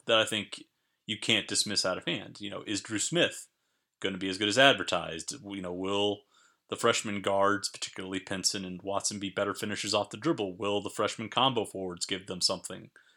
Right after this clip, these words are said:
Can Tillman stay on the floor? You know, does the offense look the way Cuonzo wants it to? Those aren't questions with readily easy answers. But I think when you look at what Missouri has, there's reason to feel confident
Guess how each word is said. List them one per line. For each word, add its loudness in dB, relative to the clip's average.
Can -8
Tillman 0
stay 4
on 2
the 0
floor? 4
You -10
know, -2
does 2
the 4
offense 8
look 0
the 0
way 2
Cuonzo 2
wants 2
it -8
to? -6
Those 6
aren't 2
questions 0
with -2
readily 2
easy -4
answers. -4
But 4
I 2
think -4
when -4
you -2
look -2
at 0
what 4
Missouri -2
has, 4
there's -4
reason -4
to -12
feel -2
confident -2